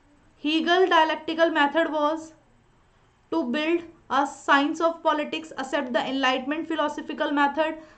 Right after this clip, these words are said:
assert the method of natural science and those of social science were di-,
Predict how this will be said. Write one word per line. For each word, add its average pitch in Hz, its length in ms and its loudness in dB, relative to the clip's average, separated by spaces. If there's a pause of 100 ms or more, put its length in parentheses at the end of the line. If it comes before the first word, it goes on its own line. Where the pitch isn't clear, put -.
assert 254 380 0
the 311 100 0 (100)
method 269 340 0
of 320 160 0
natural 285 480 -4
science 285 320 0
and 294 180 -4
those 277 240 -2
of 294 220 -2
social 294 340 -6
science 285 320 -2
were 302 160 -4
di-, 277 160 0